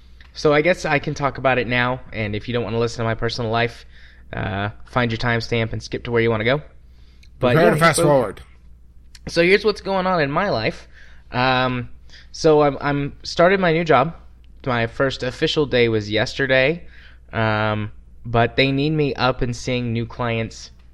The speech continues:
Speaker 1: next week. Actually, they need me seeing new clients, like, yesterday or, like, months ago, but, you know,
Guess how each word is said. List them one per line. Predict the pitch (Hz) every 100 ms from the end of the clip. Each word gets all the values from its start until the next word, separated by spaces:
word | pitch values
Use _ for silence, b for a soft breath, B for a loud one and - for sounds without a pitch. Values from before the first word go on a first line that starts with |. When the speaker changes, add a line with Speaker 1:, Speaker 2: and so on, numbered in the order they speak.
| -
Speaker 1:
next | 117 123 123 -
week. | 110 80 - - b b -
Actually, | 143 165
they | 151
need | 170 202
me | 220
seeing | 170 170 139
new | 135
clients, | 127 123 131 143
like, | 110 90 - - - - - -
yesterday | 110 120 131 117 131 151 - - b b b -
or, | -
like, | 101 90 -
months | 120 110 107 -
ago, | 120 120 123 143
but, | 104 95 92 - - - - - - - - - - - - - -
you | 107
know, | 98 95